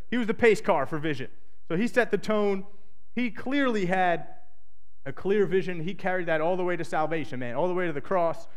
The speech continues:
all the way to, uh, the tomb, all the way through the tomb, all the way back up to heaven, right? He, he carried it through. He's the best that there is. But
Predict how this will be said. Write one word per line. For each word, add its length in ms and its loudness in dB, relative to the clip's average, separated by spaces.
all 140 2
the 120 0
way 180 2
to, 480 0
uh, 200 0
the 120 -2
tomb, 400 2
all 100 4
the 60 2
way 120 2
through 260 2
the 80 2
tomb, 300 2
all 140 4
the 60 2
way 100 4
back 240 0
up 120 0
to 60 0
heaven, 220 4
right? 140 2
He, 200 0
he 160 0
carried 640 6
it 220 4
through. 260 0
He's 240 0
the 100 0
best 300 2
that 160 -4
there 160 2
is. 200 0
But 640 4